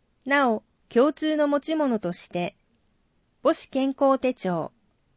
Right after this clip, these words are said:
質問票、バスタオルがあります。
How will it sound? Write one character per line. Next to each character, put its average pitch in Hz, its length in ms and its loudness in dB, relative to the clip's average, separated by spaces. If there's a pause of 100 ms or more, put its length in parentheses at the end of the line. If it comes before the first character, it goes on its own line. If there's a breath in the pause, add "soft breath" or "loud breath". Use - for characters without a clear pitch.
(140)
質 - 320 -8
問 277 260 2
票、 233 420 0 (580)
バ 202 140 0
ス - 140 -14
タ 349 180 6
オ 320 60 4
ル 240 120 2
が 170 140 -2
あ 156 60 -4
り 156 120 -6
ま 160 240 -6
す。 - 260 -20